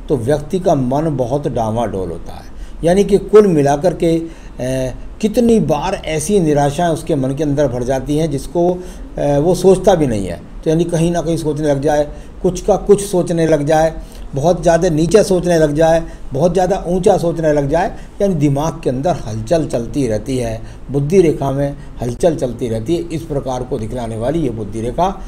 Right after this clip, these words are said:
और ये कई बार गलत डिसीजन दिला देती है, इसलिए आपको सजग रहना होगा। आइए बात करते हैं मंगल द्वितीय पर्वत की। कोई झगड़ा नहीं है, कोई झंझट नहीं है,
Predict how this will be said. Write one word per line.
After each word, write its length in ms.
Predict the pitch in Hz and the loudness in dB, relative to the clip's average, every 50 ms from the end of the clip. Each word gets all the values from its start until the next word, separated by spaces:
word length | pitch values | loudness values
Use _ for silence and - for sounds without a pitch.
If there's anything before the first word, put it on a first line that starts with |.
| - - - - | -14 -12 -6 -2
और 140 | 135 127 113 | -2 -2 0
ये 200 | 117 135 151 147 147 - | 0 -2 -2 -2 -2 -2
कई 180 | 151 131 113 113 | -2 -2 0 0
बार 220 | 110 147 160 - | -2 -2 -2 -2
गलत 340 | 117 120 139 156 202 208 208 | 0 0 2 4 4 4 2
डिसीजन 440 | 180 151 143 - 139 135 131 123 120 | 0 -2 -4 -2 -2 0 0 -2 -2
दिला 200 | 117 110 104 104 | -2 -2 -2 -2
देती 260 | 101 110 104 - 156 | -4 -6 -6 -4 -4
है, 80 | 170 156 | -4 -4
इसलिए 200 | - - 123 117 | -4 -6 -6 -6
आपको 320 | 110 110 110 - 170 185 185 - - - - - - | -6 -6 -4 -4 -2 -2 -2 -4 -8 -14 -16 -16 -12
सजग 360 | - - 165 147 127 131 110 | -6 -2 -2 0 0 0 0
रहना 260 | 110 101 101 95 90 87 | 0 -2 -4 -4 -6 -6
होगा। 340 | 85 87 87 85 85 82 - - - - - - - - - - | -6 -6 -8 -8 -8 -10 -12 -14 -16 -16 -16 -16 -16 -14 -6 0
आइए 280 | 160 180 196 202 202 185 | 4 4 6 6 4 4
बात 280 | 147 147 139 139 - - | 4 2 0 -2 -2 -4
करते 220 | 139 117 110 139 | -6 -4 -4 -4
हैं 320 | 135 123 120 113 113 113 120 | -4 -4 -6 -6 -8 -8 -8
मंगल 300 | 117 117 123 127 135 127 | -8 -6 -4 -2 -2 -2
द्वितीय 300 | 107 110 107 - - 123 | -4 -6 -6 -6 -6 -6
पर्वत 320 | 107 101 95 104 117 110 | -6 -6 -6 -6 -6 -8
की। 200 | - - 95 85 - - - - - - - - | -8 -10 -12 -12 -12 -14 -16 -16 -16 -12 -4 0
कोई 140 | 156 151 | 0 0
झगड़ा 340 | 135 - 123 113 135 143 151 147 | 0 0 -2 0 0 2 2 2
नहीं 280 | 143 139 143 147 147 | 2 0 2 2 2
है, 160 | 147 160 180 175 - - - | 0 0 -2 -4 -8 -8 -4
कोई 120 | - 131 123 | -2 -2 -2
झंझट 420 | 104 110 110 127 139 143 - - 139 | -2 -4 -2 -2 -2 -2 -2 -4 -4
नहीं 220 | 131 135 143 143 | -2 0 0 2
है, 200 | 143 151 156 147 | 2 0 0 -4